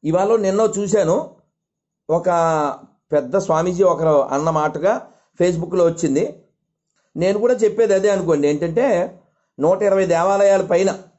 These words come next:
నూట ఇరవై పైన దేవాలయాల పైన దాడులు జరిగినాయి. అది పెద్ద న్యూస్ కాదు, పెద్ద పట్టించుకోరు, అలాంటి వాళ్ళని దేవుడు శిక్షిస్తాడు అని చెప్పి సాక్షాత్తు సీఎం గారు స్టేట్మెంట్ ఇస్తారు. అది ఆంధ్రుల యొక్క, ఆంధ్రాలో ఉన్న హిందువుల దౌర్భాగ్య స్థితి.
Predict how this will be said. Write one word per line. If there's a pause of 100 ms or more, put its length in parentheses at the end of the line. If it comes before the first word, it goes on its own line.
(140)
నూట
ఇరవై
పైన
దేవాలయాల
పైన
దాడులు
జరిగినాయి. (960)
అది
పెద్ద
న్యూస్
కాదు,
పెద్ద
పట్టించుకోరు, (200)
అలాంటి
వాళ్ళని
దేవుడు
శిక్షిస్తాడు
అని
చెప్పి (200)
సాక్షాత్తు
సీఎం
గారు
స్టేట్మెంట్
ఇస్తారు. (800)
అది
ఆంధ్రుల
యొక్క,
ఆంధ్రాలో
ఉన్న
హిందువుల
దౌర్భాగ్య
స్థితి.